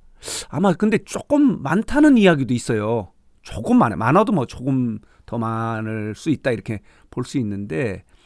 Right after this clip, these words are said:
수용 인원이요, 한 홀당 육천 명이라고 그래요, 극장식. 그럼 뭐, 두 개면은 만 이천 명인데, 아마 플로어 같은 것들이 있고, 이렇게 풍부하게 좌석을 넓게 하기 위해서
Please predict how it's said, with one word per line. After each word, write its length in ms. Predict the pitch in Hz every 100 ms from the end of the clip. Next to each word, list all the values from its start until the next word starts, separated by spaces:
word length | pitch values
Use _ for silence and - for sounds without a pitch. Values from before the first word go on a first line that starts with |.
| _ _
수용 500 | - 240 262 254 226
인원이요, 760 | 185 165 139 147 190 135 87 - _
한 300 | - 254 269
홀당 400 | 254 214 208 139
육천 460 | 170 _ - 247
명이라고 320 | 233 165 123 104
그래요, 120 | 101
극장식. 760 | 139 - 117 101 107 190 269
그럼 240 | - 196 190
뭐, 180 | 165 - _ -
두 120 | 185
개면은 320 | 190 180 156
만 180 | 123 135
이천 240 | 180 190
명인데, 520 | 160 135 123 175 123 - _ - -
아마 180 | 135 160
플로어 440 | - 262 262 247
같은 280 | 202 185 165
것들이 300 | 139 - 120
있고, 360 | - 127 131 107
이렇게 400 | - 101 127 180
풍부하게 640 | - 202 180 147 120 101 120
좌석을 420 | 123 117 120 101 _ _ _ -
넓게 380 | 107 165 175 196
하기 260 | 151 117
위해서 500 | 98 98 214 170 87